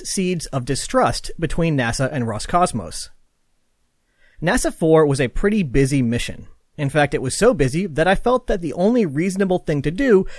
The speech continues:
would be to split it up into two episodes. Though, full disclosure, the fact that last week marked my yearly pilgrimage to the mega-sized East Coast anime convention Otakon may have made that decision a little easier.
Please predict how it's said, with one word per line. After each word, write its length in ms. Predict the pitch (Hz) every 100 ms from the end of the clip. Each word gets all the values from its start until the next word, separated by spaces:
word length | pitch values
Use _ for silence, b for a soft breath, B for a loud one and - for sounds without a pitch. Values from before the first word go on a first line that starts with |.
| B -
would 120 | 226
be 100 | 247
to 80 | 226
split 280 | - 151
it 80 | 156
up 180 | 131 -
into 140 | 139
two 260 | 131 120 107
episodes. 600 | 143 - - - - - - _ _ _ _ -
Though, 300 | 214 208 - _
full 320 | - - 151 131
disclosure, 640 | 127 - 262 175 185 - _
the 180 | 151 185
fact 280 | - 214 -
that 180 | 160 143
last 300 | 151 170 -
week 300 | 165 - 165
marked 300 | 147 147 156
my 140 | 135
yearly 440 | 127 151 165 147 127
pilgrimage 600 | 208 214 156 139 175 -
to 120 | 147
the 120 | 120
mega-sized 760 | 117 139 151 - 151 139 135 -
East 260 | 156 143 -
Coast 260 | 143 131 -
anime 340 | 156 170 143
convention 500 | 254 127 131 131 127 -
Otakon 500 | 185 - 120 131 165 B B B
may 300 | 214 240 285
have 120 | 285 220
made 220 | 185 180
that 140 | 175
decision 440 | 180 - 123 135 135
a 80 |
little 300 | 123 110 107
easier. 480 | 143 156 101 - -